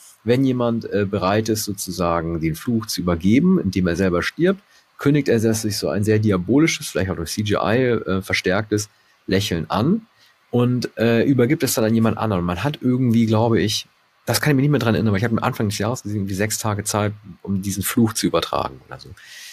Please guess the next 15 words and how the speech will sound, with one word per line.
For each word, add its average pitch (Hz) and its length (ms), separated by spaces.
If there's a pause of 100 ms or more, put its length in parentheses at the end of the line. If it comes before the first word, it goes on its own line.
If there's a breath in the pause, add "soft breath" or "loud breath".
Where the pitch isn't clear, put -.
(340 loud breath)
Äh, 113 340
das 113 220
Monster, 147 760 (380)
das 110 140
man 117 80
am 107 80
Ende 113 240
sieht, 113 140
der 104 100
Dämon, 92 420
der 92 160
sieht 127 220
so 160 200
gut 139 200
aus. 120 360